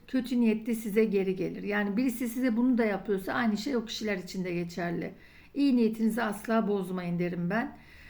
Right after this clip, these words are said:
Şimdi sevineceksin. Aşk anlamında kalbinde bir boşluk var. Küslüklerde de bir boşluk hissediyorsunuz. Yani bu insanın, e, boşluğunu. Ama karşı taraf da senin için aynı.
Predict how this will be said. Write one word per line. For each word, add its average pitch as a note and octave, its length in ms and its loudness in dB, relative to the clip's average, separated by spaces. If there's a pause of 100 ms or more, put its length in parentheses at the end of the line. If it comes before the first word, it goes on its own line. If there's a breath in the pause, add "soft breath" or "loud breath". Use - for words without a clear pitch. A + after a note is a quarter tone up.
(160 loud breath)
Şimdi B3+ 160 0
sevineceksin. A#3+ 880 2
Aşk C4 360 -2
anlamında G#3+ 560 0
kalbinde A3+ 540 2
bir G#3+ 180 2
boşluk G#3 460 -2
var. E3+ 260 -4 (540 soft breath)
Küslüklerde B3 720 0
de A#3 120 2
bir G3+ 180 0
boşluk F#3 360 -6
hissediyorsunuz. F3 760 -4
Yani G3 300 -2
bu A3+ 100 -4
insanın, A3 580 -2 (560 loud breath)
e, G3+ 160 -2
boşluğunu. F3+ 680 0 (380)
Ama A3 220 2
karşı F#3 380 -4
taraf C#4+ 320 0
da B3+ 80 0
senin G#3 280 0
için F#3+ 180 -8
aynı. F3+ 440 -4